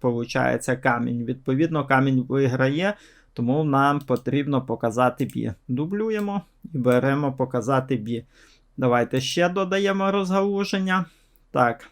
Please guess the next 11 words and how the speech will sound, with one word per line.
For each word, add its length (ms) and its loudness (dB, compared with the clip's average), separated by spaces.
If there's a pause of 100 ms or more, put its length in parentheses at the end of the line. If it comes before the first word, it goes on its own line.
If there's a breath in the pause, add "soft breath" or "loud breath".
далі 420 0
знову 360 2
таки 300 -2
знову 320 0
дублюємо. 800 -2 (640 soft breath)
Ідемо 560 0
трішки 480 -2
вниз. 500 -4 (320)
Тут 180 -6
вже 220 -2
надублювали. 1000 0